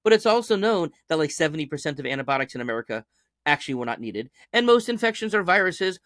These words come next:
which, of course, antibiotics do nothing for. Okay? But also,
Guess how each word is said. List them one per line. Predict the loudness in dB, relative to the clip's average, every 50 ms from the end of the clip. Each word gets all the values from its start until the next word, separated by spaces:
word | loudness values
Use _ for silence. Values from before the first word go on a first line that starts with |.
| _ -2
which, | -2 0 0
of | -2 -4 0
course, | 0 0 0 0 -4 _ _ -2
antibiotics | -2 -2 0 2 2 2 2 2
do | -2 -4 -4 -4 -4
nothing | -4 -2 -2 -2 -2 -2 -4 -6 -6
for. | -10 _ _ -4 -4 -4 -6 _ _ _ _ _ _ _ _ _ -10 -10
Okay? | -6 0 0 0 0 0 -4 -14 -18 -16 -14 -14 -4 4
But | 6 6 8
also, | 8 6 4 2 2 2 4 4 2 0 -2